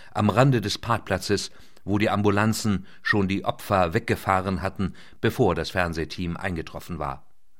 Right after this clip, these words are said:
Gertrud starrte auf den Farbdruck des eine halbe Seite füllenden Infernos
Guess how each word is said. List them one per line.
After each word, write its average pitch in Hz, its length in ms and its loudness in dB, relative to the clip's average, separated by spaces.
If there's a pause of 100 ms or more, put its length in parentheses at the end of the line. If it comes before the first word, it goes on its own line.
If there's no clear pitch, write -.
(1080)
Gertrud 110 400 2
starrte 95 380 2
auf 92 120 2
den 104 160 -2
Farbdruck 98 540 -2
des 90 160 -6
eine 90 200 -4
halbe 98 240 2
Seite 101 340 2
füllenden 92 440 0
Infernos 101 680 -2